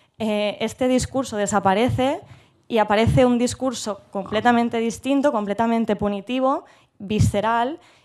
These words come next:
y se nos olvida que la, que la función de la prisión es reinsertar, no es castigar. Y, eh,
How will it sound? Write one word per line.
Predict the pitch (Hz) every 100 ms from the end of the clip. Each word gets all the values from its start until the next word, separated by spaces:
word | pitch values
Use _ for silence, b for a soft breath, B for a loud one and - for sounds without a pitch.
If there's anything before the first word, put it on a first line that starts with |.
| b _
y | 247 247 339 - _
se | -
nos | 233 214 214
olvida | 214 240 247 247 294 - b b b _ _ _ _ _ -
que | 220 202
la, | 196
que | - 202
la | 185
función | - 190 202
de | 220
la | 220
prisión | 208 208 269 -
es | 202 214
reinsertar, | 214 202 196 190 233 180 -
no | 226 220
es | 208 208
castigar. | 196 - 202 247 220 B B B _
Y, | 233 302 - -
eh, | - 208 196 196 190 185